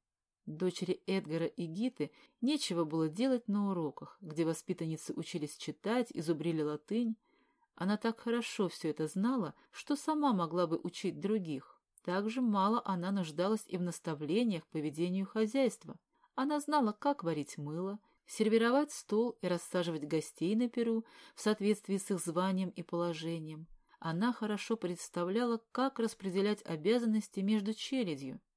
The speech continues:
что закупать в городе, а что производить в домашнем хозяйстве. Хорошие манеры и умение поддерживать непринужденную беседу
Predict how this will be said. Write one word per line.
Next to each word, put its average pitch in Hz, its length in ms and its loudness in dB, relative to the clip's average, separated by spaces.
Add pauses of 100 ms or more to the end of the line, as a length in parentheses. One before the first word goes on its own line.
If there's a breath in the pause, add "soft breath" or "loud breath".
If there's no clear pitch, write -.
(160)
что - 320 -2
закупать 170 480 0
в 156 120 -4
городе, 185 480 2 (340 loud breath)
а 170 100 -2
что 302 240 0
производить 233 580 4
в 196 80 -2
домашнем 202 460 2
хозяйстве. 208 800 0 (260)
Хорошие 226 600 2
манеры 214 520 4
и - 140 -2
умение 208 440 4
поддерживать 175 760 0
непринужденную 165 880 0
беседу 160 560 -2